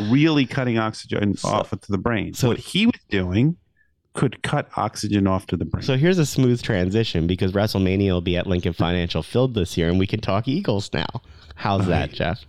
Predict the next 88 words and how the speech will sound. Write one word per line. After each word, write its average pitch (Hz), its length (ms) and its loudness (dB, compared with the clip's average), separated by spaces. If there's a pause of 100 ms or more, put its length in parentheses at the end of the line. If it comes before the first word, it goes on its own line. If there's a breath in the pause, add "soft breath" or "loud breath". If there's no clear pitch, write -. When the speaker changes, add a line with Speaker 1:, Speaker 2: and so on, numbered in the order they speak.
(140)
Speaker 2:
You 120 80 2
Speaker 1:
you 123 60 4
Speaker 2:
like 135 180 2
Speaker 1:
call 135 180 0
Speaker 2:
that? - 100 -4
Speaker 1:
that 117 220 0
a 160 60 2
transition? 156 720 2
Go 185 140 4
Speaker 2:
Yeah. - 80 0
Speaker 1:
for 98 260 -4
it. - 100 -14
No, 107 120 0
Speaker 2:
You 151 100 4
Speaker 1:
that's 147 220 -2
not 117 240 2
a 87 60 -6
transition. 82 360 -14
Speaker 2:
No, 104 220 2
it's 90 80 -2
Speaker 1:
But 87 80 -4
Speaker 2:
not 80 140 -2
a 87 40 -4
good 82 140 -4
transition. 67 400 -4
Speaker 1:
anything 135 380 0
to 117 60 2
get 113 180 0
to 110 80 0
the 98 100 2
Eagles. 85 300 -4
Speaker 2:
But, 151 100 2
and 170 160 2
they're 156 60 2
not 156 180 2
even 135 220 2
playing 120 260 0
at 104 80 0
the 92 80 -2
Link. 82 220 0
They're 98 80 0
playing 104 260 0
in 98 80 0
Kansas 92 340 -2
Speaker 1:
I 113 100 2
Speaker 2:
City. 98 140 2
Speaker 1:
know. 87 160 2
They're 90 120 0
playing 98 260 2
in 95 60 2
Kansas 90 400 -4
City. - 200 -2
Speaker 2:
Well, 147 140 2
it, 156 220 2
it 151 160 0
could 175 140 0
be 196 100 4
worse. 135 320 4
I 101 80 2
could 107 140 0
ask 104 200 2
you 104 60 0
to 95 80 0
talk 101 180 0
about 87 200 -2
the 78 60 -8
Giants. 85 560 -2 (220)
Tom-, 107 240 0
Speaker 1:
I 107 60 0
Speaker 2:
Tommy 101 260 2
Speaker 1:
could 87 140 -2
ask 95 80 -2
you 95 60 0
Speaker 2:
DeVito 101 120 0
Speaker 1:
to 90 60 0
Speaker 2:
talking 95 200 0
Speaker 1:
talk 95 100 0
Speaker 2:
about 95 180 0
how 95 80 0
Speaker 1:
about 92 80 2
Speaker 2:
he 90 40 0
lives 95 240 0
at 92 100 0
home 95 180 2
with 90 100 0
his 80 140 0
parents 92 440 -2
still. 85 440 -4